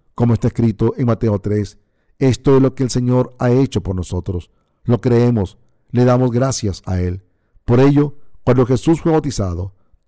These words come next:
todos nuestros pecados fueron pasados sobre Él.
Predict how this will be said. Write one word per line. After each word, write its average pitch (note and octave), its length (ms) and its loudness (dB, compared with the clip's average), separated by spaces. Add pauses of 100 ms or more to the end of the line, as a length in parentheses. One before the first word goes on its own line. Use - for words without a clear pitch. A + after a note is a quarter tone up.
todos E3+ 360 4
nuestros E3 240 0
pecados C#3 440 -2
fueron G#2+ 280 0
pasados G2 440 -4
sobre G2 360 -2
Él. F#2+ 160 -6